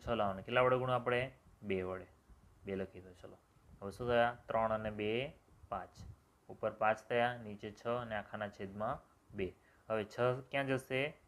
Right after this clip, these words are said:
નીચે જશે. તો કેટલા મળશે? પાંચ છેદમાં છ ગુણ્યા બે, એટલે કે છ ગુણ્યા બે. આ છ નીચે આવ્યા, હવે છ ગુણ્યા બે એટલે છ દુ કેટલા થાય? બાર. પાંચ છેદમાં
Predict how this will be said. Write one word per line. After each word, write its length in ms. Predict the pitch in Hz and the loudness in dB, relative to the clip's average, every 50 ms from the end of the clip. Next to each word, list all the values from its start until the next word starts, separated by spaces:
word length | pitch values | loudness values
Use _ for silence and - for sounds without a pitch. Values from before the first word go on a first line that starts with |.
| _ - 120 | _ -6 -4
નીચે 240 | 120 117 - - 107 92 95 | -4 -4 -2 -4 -6 -4 -4
જશે. 300 | 92 90 - - - 101 - _ _ _ _ _ _ _ _ - - - _ _ - | -6 -8 -10 -16 -20 -20 -20 _ _ _ _ _ _ _ _ -20 -20 -20 _ _ -16
તો 80 | - 113 104 - | -12 -10 -10 -6
કેટલા 240 | - 117 117 120 120 123 | -4 0 0 0 2 2
મળશે? 360 | 117 117 110 - - 120 117 123 127 131 - - - - - - - - - - - - | 0 -2 -2 -4 -2 -2 -2 -2 -2 -6 -12 -18 -20 -20 -20 -20 -20 -20 -20 -20 0 2
પાંચ 440 | 104 104 107 113 117 123 131 123 - - - - - - - - - - - _ _ - - - | 4 6 8 8 6 6 2 0 -6 -18 -20 -20 -20 -20 -20 -20 -20 -20 -20 _ _ -20 -20 -10
છેદમાં 640 | - 110 107 104 98 101 104 107 107 107 110 104 - - | -4 0 0 0 0 -2 -2 0 0 0 -2 -6 -12 -10
છ 20 | - - 117 120 123 123 120 107 | -2 2 2 4 4 2 0 -4
ગુણ્યા 380 | 104 104 104 104 101 98 98 95 | -4 -2 0 0 0 0 0 -2
બે, 100 | 95 90 - - _ - | -4 -4 -6 -10 _ -20
એટલે 160 | - 101 107 98 | -10 -10 -8 -6
કે 40 | 107 101 - - | -6 -8 -10 -10
છ 20 | - 110 107 113 113 107 | -4 0 2 2 2 0
ગુણ્યા 320 | 110 110 110 110 110 107 | -2 -4 0 -2 0 0
બે. 80 | 104 98 - | 0 -2 -2
આ 120 | 104 98 98 | -2 -4 -4
છ 100 | - - 113 107 | -4 -8 -8 -6
નીચે 220 | 104 104 101 - 123 120 | -6 -8 -4 0 2 2
આવ્યા, 220 | 120 127 143 170 - - - - - - - - | 4 4 2 -2 -4 -10 -18 -18 -18 -14 -10 -8
હવે 160 | - 101 95 - - - | -6 -4 -6 -6 -8 -4
છ 40 | - 110 113 117 117 123 127 139 - - 123 110 | 0 2 4 4 6 4 4 0 -2 -10 -12 -10
ગુણ્યા 280 | 107 104 107 107 104 101 | -8 -4 -4 -4 -2 -2
બે 40 | 98 | -4
એટલે 140 | 95 95 95 | -4 -4 -8
છ 120 | - - 113 107 107 | -6 -4 -4 -4 -4
દુ 120 | 110 107 117 | -4 -4 0
કેટલા 200 | 123 123 120 113 | 0 0 0 0
થાય? 200 | 117 113 117 131 131 - - - 101 | 0 -2 -2 -4 -8 -14 -14 -6 -4
બાર. 140 | 95 92 95 - - | -4 -4 -4 -6 -2
પાંચ 180 | - 107 110 110 - - | 0 0 0 0 -2 -10
છેદમાં 480 | - - 98 92 92 98 104 110 123 | -8 -8 -6 -6 -6 -2 -2 0 0